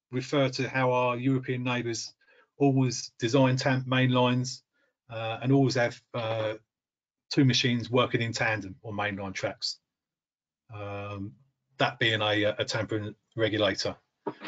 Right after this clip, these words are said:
The system that's working on, on High Speed One,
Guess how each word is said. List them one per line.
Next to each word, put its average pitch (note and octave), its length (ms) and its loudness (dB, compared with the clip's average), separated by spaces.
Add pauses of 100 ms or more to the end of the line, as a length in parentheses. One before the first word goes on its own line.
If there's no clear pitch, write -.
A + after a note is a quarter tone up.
(1800)
The A#2 340 4
system - 340 2
that's B2+ 220 0
working C3 400 4
on, A#2+ 180 0
on A#2+ 220 -6
High C3+ 180 2
Speed A#2 320 -4
One, C3 300 2